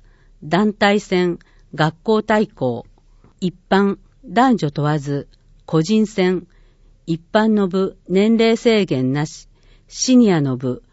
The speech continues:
四十歳以上。フレンドリーの部、学生以外の初心者、または六十歳以上。団体戦、三ダブルス、最小人数三人。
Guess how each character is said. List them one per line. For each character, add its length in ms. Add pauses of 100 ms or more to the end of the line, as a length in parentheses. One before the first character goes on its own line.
(300)
四 280
十 160
歳 400
以 60
上。 340 (640)
フ 120
レ 160
ン 60
ド 160
リ 160
ー 20
の 140
部、 280 (560)
学 220
生 340
以 60
外 240
の 140
初 160
心 240
者、 320 (280)
ま 140
た 160
は 240
六 300
十 160
歳 320
以 60
上。 360 (560)
団 300
体 240
戦、 400 (480)
三 360
ダ 140
ブ 140
ル 80
ス、 340 (440)
最 380
小 280
人 260
数 380
三 340
人。 260